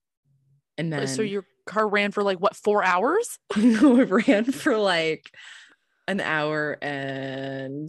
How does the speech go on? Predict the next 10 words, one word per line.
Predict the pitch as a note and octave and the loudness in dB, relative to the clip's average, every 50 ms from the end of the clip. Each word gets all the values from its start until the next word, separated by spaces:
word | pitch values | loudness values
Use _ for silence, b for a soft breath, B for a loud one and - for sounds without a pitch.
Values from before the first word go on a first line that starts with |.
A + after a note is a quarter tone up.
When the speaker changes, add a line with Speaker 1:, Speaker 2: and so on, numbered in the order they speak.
| - - | -12 -10
Speaker 1:
like, | D3 C#3+ B2+ C3+ C3+ | -8 -8 -8 -8 -12
thirty | - - - C#3+ C3 C3 B2+ B2 | -12 -8 -6 -6 -6 -6 -6 -8
minutes, | B2 A#2+ - C#2 C#2+ F2+ C3+ - - - - - - - F3+ | -8 -10 -12 -12 -12 -12 -14 -14 -16 -18 -18 -18 -16 -16 -12
an | E3+ D#3 | -10 -6
hour | D#3+ D#3+ D#3 C#3+ D3 C#3+ C#3 C#3 | -6 -4 -4 -4 -4 -4 -4 -6
Speaker 2:
Oh, | C3 | -6
Speaker 1:
and | B2+ C3+ C#3+ | -8 -12 -12
Speaker 2:
okay. | D3+ D3+ F3 - - | -14 -14 -16 -8 -6
Speaker 1:
thirty-five | D3+ C#3+ B2+ C3+ C3+ - A2 D2 C2+ - - | -4 -4 -4 -6 -6 -8 -8 -8 -8 -10 -10
minutes. | - E2 G#2+ A#2 - - - - - - | -12 -12 -12 -10 -12 -12 -14 -16 -20 -20